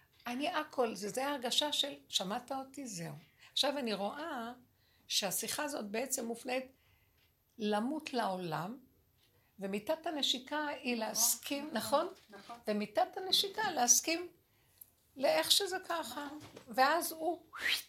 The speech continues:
Speaker 1: משה אותי אליו, אבל לא בגוף. הוא לא רוצה שנמות בגוף, הוא רוצה את הגופים. הוא צריך להתגלות פה, הוא צריך את הגופים שלנו.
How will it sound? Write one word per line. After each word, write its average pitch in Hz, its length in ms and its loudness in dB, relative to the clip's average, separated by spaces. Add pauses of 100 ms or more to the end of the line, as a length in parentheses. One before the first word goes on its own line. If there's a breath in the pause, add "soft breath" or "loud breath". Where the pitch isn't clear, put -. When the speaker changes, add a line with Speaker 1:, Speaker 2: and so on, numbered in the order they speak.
(300)
Speaker 1:
משה 294 340 8
אותי 294 280 6
אליו, 294 260 6 (140)
אבל 240 220 4 (160)
לא 277 160 4
בגוף. 233 640 -4
הוא 240 100 -4
לא 254 80 4
רוצה 294 240 -4
שנמות 202 420 -6
בגוף, 180 340 -8
הוא 196 100 -2
רוצה - 180 -6
את - 140 -6
הגופים. 208 440 -6 (360 loud breath)
הוא 220 100 -12
צריך - 220 -2
להתגלות 214 520 0
פה, - 80 -10
הוא 202 80 -8
צריך - 160 -6
את - 60 -12
הגופים 180 440 -10
שלנו. 165 420 -4